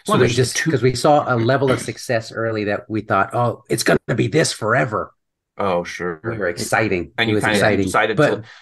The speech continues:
Speaker 1: but
Speaker 2: Well, interesting.
Speaker 1: yeah, we
Speaker 2: Okay,
Speaker 1: worked
Speaker 2: I
Speaker 1: so
Speaker 2: wanna,
Speaker 1: hard
Speaker 2: I wanna
Speaker 1: to
Speaker 2: talk
Speaker 1: get
Speaker 2: about that.
Speaker 1: those books out. We just wanted to take a break.
Speaker 2: That makes sense.
Speaker 1: I'm sorry,
Speaker 2: So
Speaker 1: go ahead.
Speaker 2: let's, well, let's talk about that too. I want to first,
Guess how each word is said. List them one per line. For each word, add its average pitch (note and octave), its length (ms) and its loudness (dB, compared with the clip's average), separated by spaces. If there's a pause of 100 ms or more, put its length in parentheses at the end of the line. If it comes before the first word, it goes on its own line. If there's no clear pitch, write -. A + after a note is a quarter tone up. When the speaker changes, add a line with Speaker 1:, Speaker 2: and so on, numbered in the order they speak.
(160)
Speaker 1:
but D3+ 200 4
Speaker 2:
Well, F3+ 80 4
interesting. D#3+ 240 2
Speaker 1:
yeah, B2 100 6
we C#3 100 8
Speaker 2:
Okay, C#3+ 80 6
Speaker 1:
worked E3+ 160 2
Speaker 2:
I C3 40 4
Speaker 1:
so D3+ 80 6
Speaker 2:
wanna, G3+ 140 4
Speaker 1:
hard E3 140 2
Speaker 2:
I - 60 2
wanna A#3+ 120 2
Speaker 1:
to B3+ 60 -8
Speaker 2:
talk - 100 4
Speaker 1:
get - 60 2
Speaker 2:
about C#3+ 180 0
that. C3 140 4
Speaker 1:
those B2 140 0
books F#3 220 0
out. A2 200 2
We A#2 80 -2
just A#2 160 -10
wanted A2 160 -4
to A2+ 40 -8
take G2 80 -4
a G2+ 40 -6
break. A#2+ 340 -4 (440)
Speaker 2:
That G2+ 180 -2
makes G2 200 -8
sense. F#2 120 -2
Speaker 1:
I'm A#2 80 0
sorry, G#2+ 180 2
Speaker 2:
So G#2+ 120 4
Speaker 1:
go G#2 40 2
ahead. G#2+ 160 -2
Speaker 2:
let's, B2+ 240 0
well, B2 240 2
let's C3 220 -2
talk D3+ 160 0
about D3+ 180 0
that A#2 220 0
too. D3+ 120 -12 (640)
I G#2+ 100 0
want A#2 300 -6
to A#2 140 -8
first, - 440 -2